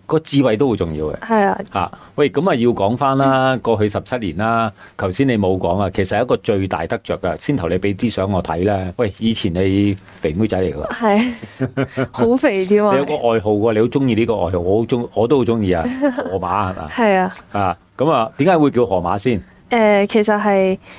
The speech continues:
Speaker 2: 以前返學，小學嗰陣時同學仔 bully 我，因為我真係太大份啦，喺女仔裏面。
Speaker 1: 嗯。
Speaker 2: 又高又大份啊嘛，佢哋，「啊，咁肥㗎你」，咁就嗌河馬咯。
Speaker 1: 啊，OK，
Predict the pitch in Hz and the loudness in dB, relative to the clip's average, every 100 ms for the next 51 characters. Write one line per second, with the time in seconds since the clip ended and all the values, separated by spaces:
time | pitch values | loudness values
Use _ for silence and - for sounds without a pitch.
0 | - - 220 226 226 185 175 202 254 254 | -14 0 2 4 2 0 -2 0 0 2
1 | 247 196 - - - 208 233 247 - 220 | 0 -2 -4 -20 -2 2 4 2 2 0
2 | 226 226 233 208 185 190 - 233 226 202 | 2 2 2 2 2 -2 2 2 4 2
3 | - - - 247 277 208 240 240 220 196 | -2 -8 -2 2 2 2 2 0 0 0
4 | 180 - - 160 170 185 214 208 180 180 | 0 -2 -4 -4 -2 2 4 4 4 4
5 | 185 165 - - - 104 90 - 226 214 | 4 2 -6 -18 -16 -12 -12 -4 0 0
6 | 208 269 269 240 190 196 185 202 190 185 | 2 4 6 4 4 2 0 0 0 2
7 | 220 208 - - - - 220 - 277 277 | 2 2 -2 -10 -8 0 2 4 2 0
8 | 269 - 294 285 269 208 196 220 226 220 | -2 -2 -2 0 2 4 4 4 4 6
9 | 226 247 254 240 190 196 - 196 165 160 | 4 4 2 2 0 -2 -4 -6 -2 -2
10 | 147 175 190 - - - - - 104 98 | 0 0 0 -4 -14 -12 -10 -4 -2 0
11 | 87 | -2